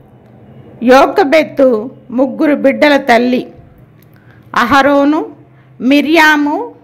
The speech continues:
మోషే. ముగ్గురు బిడ్డలను కూడా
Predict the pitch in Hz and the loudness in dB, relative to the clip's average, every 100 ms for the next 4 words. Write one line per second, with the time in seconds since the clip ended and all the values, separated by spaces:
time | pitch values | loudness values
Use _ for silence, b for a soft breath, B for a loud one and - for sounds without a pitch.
0 | _ - 226 240 269 269 - 220 - - | _ -8 -2 0 0 -2 -2 -4 -4 -14
1 | - - - - - b b b b 240 | -20 -20 -20 -20 -20 b b b b 0
2 | 294 254 453 427 302 277 370 370 359 349 | 0 2 2 2 2 0 0 0 0 -4
3 | 311 302 285 240 202 208 | -4 0 0 0 -2 -10